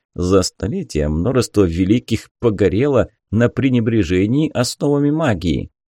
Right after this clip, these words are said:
Я сыпал нарезанные коренья в ступу и, взяв пестик, принялся перетирать их в единую кашицу. Я лично видел, как опытный шаман, всю жизнь потреблявший галлюциногенные грибы,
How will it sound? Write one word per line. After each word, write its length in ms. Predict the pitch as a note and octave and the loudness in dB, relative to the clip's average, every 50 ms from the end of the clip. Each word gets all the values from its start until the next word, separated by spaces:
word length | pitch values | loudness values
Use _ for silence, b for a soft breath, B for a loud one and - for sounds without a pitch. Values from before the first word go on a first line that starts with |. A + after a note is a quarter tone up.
| _ _ _ _ _ _ | _ _ _ _ _ _
Я 280 | - - F2+ B2+ G3 G3 | -4 0 0 0 0 0
сыпал 560 | - - - - F3+ F#3 - - E3 D#3+ D3+ | -2 -6 -4 -4 -4 -4 -2 0 0 2 2
нарезанные 580 | C#3 C3+ C3+ C3 A#2 G2 G2+ F#2 F#2 F#2 E2+ D#2+ | 2 0 0 0 0 0 0 2 2 0 0 0
коренья 540 | - - F#2+ F#2 F2 E2+ D#2+ D#2 C#2+ C2 | -2 -4 -2 0 0 0 0 -2 -2 -4
в 60 | A#1+ - | -6 -8
ступу 380 | - - - D#3 D#3+ - - F#2 | -12 -6 -4 -4 -4 0 0 0
и, 80 | E2+ | 0
взяв 360 | D2+ D2+ D#2 F#2 D#2+ - - _ _ | 0 0 0 0 0 0 -4 _ _
пестик, 480 | - D#3 E3 - - - D3 - - B B B B B | 0 0 0 0 -2 -2 -2 -2 -2 B B B B B
принялся 600 | _ A#2+ B2+ D3 D3+ D3 C#3 C3 - - F3+ F3+ - _ _ | _ 0 2 2 2 0 0 -2 -4 -4 -6 -6 -6 _ _
перетирать 640 | - B2 - A#2 G#2 - - F#2+ A#2+ C3 C#3+ - B2+ | -4 0 0 0 -2 0 -2 0 0 0 -2 0 -2
их 140 | A#2 - | -2 0
в 80 | - F2 | -2 -4
единую 680 | D#2+ E2+ G2 A#2 A2 F#2+ A2 A2+ G#2+ G#2 G#2+ G#2+ A2 A2 | -2 0 0 -2 0 0 0 0 2 2 2 0 0 -2
кашицу. 840 | - _ - B2+ B2 - - - G2 D#2+ - - - F2 D#2 b b b b b b _ _ _ _ _ | -4 _ -4 -4 -4 -2 0 0 0 0 0 -2 0 0 0 b b b b b b _ _ _ _ _
Я 300 | - C2+ D2+ D#2+ F#2 A2+ | -6 -2 0 2 2 2
лично 420 | C#3+ F#3+ F#3+ - - - D3+ C#3+ | 2 0 -2 -4 -6 -4 -4 -2
видел, 280 | D3 D#3+ F3 D#3+ D3+ B2+ | -2 -2 0 2 0 0
как 300 | A#2+ - A2+ A2 - - _ | 2 2 0 0 0 -10 _
опытный 680 | - D3 D#3 D#3 - - G2 - _ _ - E2+ E2 | 2 2 2 2 2 -2 -2 -2 _ _ -2 -2 -2
шаман, 580 | D2+ - - E2+ F2+ A#2 C#3+ D3+ B2 E2+ D2+ - - | -2 -2 -4 -2 -2 -2 0 0 0 -2 -2 -4 -10
всю 260 | - - - F#2+ F2+ | -12 -4 -2 -2 0
жизнь 420 | D#2+ G#2 C3 B2 G2+ F#2 F#2 - - _ | 2 0 0 0 2 0 -2 -4 -4 _
потреблявший 720 | - F#2+ F#2 - F#2 G2 F2+ F#2+ A#2 A2+ A2 - - G2 | 0 0 0 2 -4 -2 0 2 2 2 2 0 -2 -4
галлюциногенные 1120 | D#2+ D#2+ G2 G2 G2+ G2 F#2+ - - G2+ G#2 A2 A2 G#2+ A#2+ A#2 G2 F#2 F2+ F2 E2+ E2 | -2 0 0 2 2 2 0 -2 -4 -2 -2 -2 -2 -2 -2 -2 0 0 0 0 0 0
грибы, 460 | D#2+ E2 - F2+ F2+ G#2+ D#3+ F3 B2 | -2 -2 -4 -4 0 0 0 -2 -2